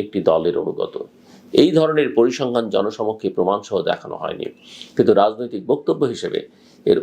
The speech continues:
অভিঘাত বেশ বড়, কারণ এতে মাঠ পর্যায়ের প্রতিটি বদলি পর্যন্ত শঙ্কার ছায়ায় পড়ে। সরকার যদি বদলি পদায়নে ফিট লিস্ট থেকে বাছাই করে, বাছাই করে প্রধান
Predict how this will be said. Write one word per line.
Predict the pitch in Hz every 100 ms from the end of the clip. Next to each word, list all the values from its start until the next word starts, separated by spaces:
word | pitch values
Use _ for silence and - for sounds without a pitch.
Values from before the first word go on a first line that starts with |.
| -
অভিঘাত | 127 117 113 76 -
বেশ | - -
বড়, | 50 - - _ _ _ _ -
কারণ | 104 101 95 120
এতে | 120 107
মাঠ | 120 -
পর্যায়ের | 123 107 101 -
প্রতিটি | 120 147 123 -
বদলি | 120 143 143
পর্যন্ত | 98 95 90 - - _ _ _ - _
শঙ্কার | - - 135 104 107 107 - -
ছায়ায় | 92 82 71 -
পড়ে। | - - - _ _ - - - - - - - - - -
সরকার | 160 202 185 190
যদি | 165 170 120
বদলি | 127 131 143 -
পদায়নে | 113 120 117 113 _
ফিট | 180 180
লিস্ট | 110 - -
থেকে | - - - _ _ _ _
বাছাই | 98 90 131 147 139
করে, | 104 95 90 - 98
বাছাই | 120 151 139
করে | - 90 - _ _ _ -
প্রধান | 131 147